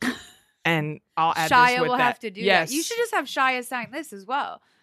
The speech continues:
Speaker 2: I wouldn't
Speaker 1: Uh,
Speaker 2: be mad at that idea. He's on the cover of Esquire this month.
Speaker 1: He is.
Speaker 2: Mm-hmm.
Speaker 1: I hope you have a couple stacked in your car for a special occasion.
Speaker 2: I don't, but I read it online.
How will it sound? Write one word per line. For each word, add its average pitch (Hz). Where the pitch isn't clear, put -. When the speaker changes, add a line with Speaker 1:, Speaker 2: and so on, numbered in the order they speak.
Speaker 2:
I 262
wouldn't 240
Speaker 1:
Uh, 403
Speaker 2:
be 320
mad 202
at 175
that 170
idea. 170
He's 277
on 359
the 311
cover 247
of 170
Esquire 165
this 147
month. 151
Speaker 1:
He 214
is. 185
Speaker 2:
Mm-hmm. 196
Speaker 1:
I 220
hope 254
you 294
have 214
a 196
couple 208
stacked 208
in 185
your 185
car 214
for -
a -
special 185
occasion. 156
Speaker 2:
I 214
don't, 202
but 175
I 170
read 202
it 196
online. 151